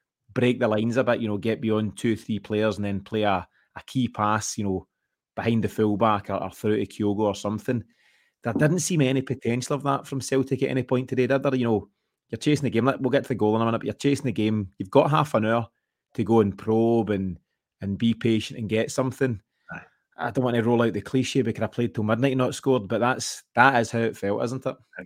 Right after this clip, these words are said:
Speaker 2: It, it really did. I think you're spot on. Um, you can see the frustration building. Kyogo as well, just coming, at, at one point he was in his own half,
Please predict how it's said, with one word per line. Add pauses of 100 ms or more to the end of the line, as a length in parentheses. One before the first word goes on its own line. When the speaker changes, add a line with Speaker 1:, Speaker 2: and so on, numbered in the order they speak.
(100)
Speaker 2:
It,
it
really
did.
I
think
you're
spot
on. (160)
Um, (1600)
you
can
see
the
frustration
building. (320)
Kyogo
as
well,
just (400)
coming,
at,
at
one
point
he
was
in
his
own
half,